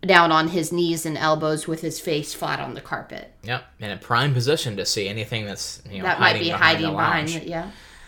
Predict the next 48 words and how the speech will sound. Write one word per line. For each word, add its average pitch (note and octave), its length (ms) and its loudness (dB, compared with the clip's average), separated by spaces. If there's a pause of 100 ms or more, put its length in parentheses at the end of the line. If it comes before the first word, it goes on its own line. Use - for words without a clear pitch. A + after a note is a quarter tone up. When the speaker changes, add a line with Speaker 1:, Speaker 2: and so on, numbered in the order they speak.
(260)
Speaker 2:
Um, G#2 560 -2
and A#2 580 0
that's B2+ 260 0
where D#3 140 4
we D3 100 0
stop, - 400 0
and G#2+ 260 -6
we're A2 120 2
gonna, G#2+ 480 -2
you A#2+ 120 -4
know, G#2 120 -2
next G#2+ 300 -6
chapter A#2 300 0
we're A#2 80 0
gonna A2+ 100 -4
talk A2+ 220 -2
about A2 380 -4
what, G2 480 -8 (200)
what G#2 240 -4
meeting A#2 400 -4
they're G2 120 -2
having, G2 340 -8
'cause G#2 200 -12
this G#2 180 -6
is, G2+ 160 -6
like, F#2+ 340 -6 (280)
some G#2 240 -10
sort G#2 220 -2
of G#2 100 -2
secret G#2 400 -6
meeting. G#2+ 320 -6 (280)
Speaker 1:
Ooh. G3 1300 0
Speaker 2:
Mm-hmm, G#2+ 280 -8
because G#2+ 300 -2
we, G2 340 -2 (680)
we A2+ 180 2
established A2+ 600 0
that G2+ 140 -4
the G2 80 -8
slaves C3+ 440 2
that A2+ 100 2
are G#2 80 -2
coming G2+ 320 -6
in F#2+ 200 -8
are F#2+ 160 -4
deaf G2+ 260 -6
and G2 140 -10
dumb. F2 320 -10